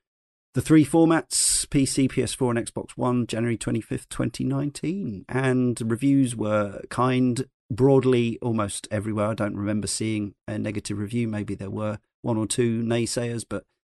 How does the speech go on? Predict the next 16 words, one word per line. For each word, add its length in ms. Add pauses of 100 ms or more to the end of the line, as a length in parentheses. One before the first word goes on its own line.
(140)
ninety-two 500
percent 440
on 220
OpenCritic 840 (420)
and 640 (680)
no 180
backlash, 720
<laughs> 60
as 80
far 200
as 140 (140)
I'm 240
aware 340
of. 160 (420)
Um, 420
Metacritic 720